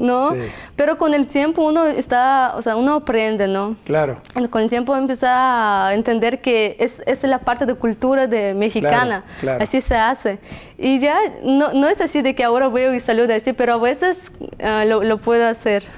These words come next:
Speaker 2: Tú eres una persona muy expresiva.
Speaker 1: Ujú.
Speaker 2: El ciudadano, el ciudadano promedio de tu país también así es muy expresivo.
Speaker 1: No,
Speaker 2: Es,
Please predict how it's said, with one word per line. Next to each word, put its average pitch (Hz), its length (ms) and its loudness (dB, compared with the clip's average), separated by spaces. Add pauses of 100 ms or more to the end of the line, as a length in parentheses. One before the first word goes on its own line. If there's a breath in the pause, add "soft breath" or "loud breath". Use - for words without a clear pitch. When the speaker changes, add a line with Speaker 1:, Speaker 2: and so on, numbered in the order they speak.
Speaker 2:
Tú 208 100 2
eres 208 180 0
una 233 180 2
persona 190 440 -2
muy 190 260 0
expresiva. 165 880 -2
Speaker 1:
Ujú. 220 400 2
Speaker 2:
El 160 180 0
ciudadano, 170 1200 2
el 139 140 -6
ciudadano 160 520 0
promedio 170 560 2
de 151 100 0
tu 143 180 -6
país 165 280 0
también 190 300 0
así 208 180 -2
es 202 80 2
muy 208 160 2
expresivo. 214 600 0
Speaker 1:
No, - 140 4
Speaker 2:
Es, 196 80 0